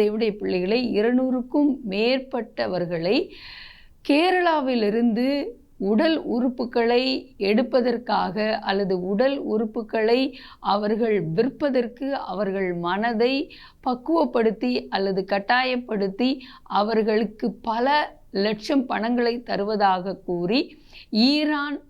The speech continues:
மற்றும் இலங்கை இன்னமும் சில தேசங்களுக்கு இப்படிப்பட்ட நபர்களை கடத்தி சென்று உடல்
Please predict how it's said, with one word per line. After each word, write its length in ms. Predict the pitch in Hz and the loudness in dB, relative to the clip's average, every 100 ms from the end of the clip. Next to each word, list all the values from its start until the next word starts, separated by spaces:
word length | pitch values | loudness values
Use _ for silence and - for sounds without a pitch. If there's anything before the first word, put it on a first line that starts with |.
| _ - 202 | _ -8 -6
மற்றும் 400 | 208 - 214 185 196 | -6 -4 -4 -2 0
இலங்கை 440 | 214 226 247 254 294 349 - - 226 | 2 4 4 2 2 -2 -8 -10 0
இன்னமும் 460 | 233 247 254 294 - - | 4 4 4 2 0 -6
சில 240 | 247 220 185 208 | -2 0 4 4
தேசங்களுக்கு 800 | 240 269 240 208 196 190 - 285 - - - - - 233 | 4 0 -4 -2 -2 -2 -2 -4 -6 -20 -20 -20 0 2
இப்படிப்பட்ட 640 | 214 359 370 294 262 269 240 190 | 2 2 2 0 -2 -2 -4 -4
நபர்களை 580 | 185 247 262 240 226 247 240 | -2 0 0 0 0 0 -2
கடத்தி 480 | 233 196 226 294 247 | -4 -2 0 2 0
சென்று 400 | - 185 175 220 339 494 - 196 | -2 -4 -2 -2 -2 -6 -6 0
உடல் 240 | 214 262 | 2 2